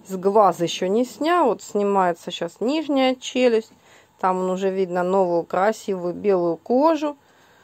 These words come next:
Он щас меня посылает далеко и надолго. Но я ребенка оставлю в покое, пусть занимается.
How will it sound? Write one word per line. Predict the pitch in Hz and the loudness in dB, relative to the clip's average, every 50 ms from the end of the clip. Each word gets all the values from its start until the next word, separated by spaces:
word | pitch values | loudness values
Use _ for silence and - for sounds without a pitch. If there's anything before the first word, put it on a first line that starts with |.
| _ _ _ _ _ | _ _ _ _ _
Он | - 185 180 | -10 -10 -8
щас | - - 190 190 - | -6 -6 -6 -6 -4
меня | - 190 190 185 175 | -6 -4 -2 -4 -2
посылает | - 190 190 - - 202 196 190 185 175 170 165 165 | -4 -6 -6 -2 -2 0 2 4 4 4 2 0 2
далеко | 165 185 180 175 180 170 - - 185 | 2 0 2 2 -2 -6 -2 -2 -2
и | 190 | 0
надолго. | 190 190 190 185 185 247 269 302 311 311 302 269 277 277 277 269 _ - - - - _ _ _ _ | 0 -2 -4 -2 -2 -2 0 0 0 -2 0 0 0 0 0 -2 _ -20 -20 -20 -20 _ _ _ _
Но | 208 196 | -4 -2
я | 202 220 247 240 226 | 0 0 2 0 0
ребенка | 208 208 196 196 208 220 214 214 214 - 208 196 190 180 - - | 0 -2 -4 0 0 2 0 0 0 0 0 0 0 -4 -12 -8
оставлю | - 196 185 - - - 220 208 208 214 | -6 -6 -8 -8 -2 0 0 0 0 -2
в | 214 | -2
покое, | _ 254 247 247 - - 330 294 | _ -2 -2 0 0 0 0 0
пусть | 269 - - 247 233 220 | 0 0 -2 -2 -2 0
занимается. | 240 240 247 240 233 214 185 165 160 147 147 - - - | 0 2 2 2 2 2 2 2 2 0 -2 -6 -10 -20